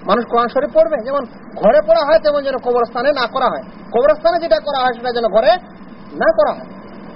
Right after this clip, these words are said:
তার ঘরে কোরআন শরীফ পড়ার নি-, নিয়ম আছে, কিন্তু কবরস্থানে কোরআন শরীফ পড়ার নিয়ম নেই, এবং সেখানে পড়ে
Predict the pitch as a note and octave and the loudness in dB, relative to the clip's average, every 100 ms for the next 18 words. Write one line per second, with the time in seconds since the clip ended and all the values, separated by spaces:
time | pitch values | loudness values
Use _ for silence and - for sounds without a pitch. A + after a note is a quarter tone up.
0 | - G#3+ G3+ - E3 C#4 E4 D#4+ A#3+ C4 | 0 2 2 0 0 2 4 2 2 -4
1 | B3+ B3 A3 A3 G#3 - - F3+ G#3+ G3+ | -2 -2 -2 -2 -6 -10 -8 0 2 2
2 | F#3+ G3 F#3+ F3+ - G#3+ A#3+ - G#3+ G3 | 0 -2 -4 -8 -2 2 2 2 0 0
3 | F#3+ F3+ F3 F3 G3 C#4+ - - - - | -2 -4 -6 0 2 2 -2 -8 -20 -20
4 | - D#3 F#3+ G#3+ A3+ E4 A#3+ - - - | -14 -4 2 2 4 2 2 -6 -20 -10
5 | F#3+ A3+ C4 - B3 B3+ C#4+ A#3 C4 | -4 -2 -2 -4 -4 0 0 0 0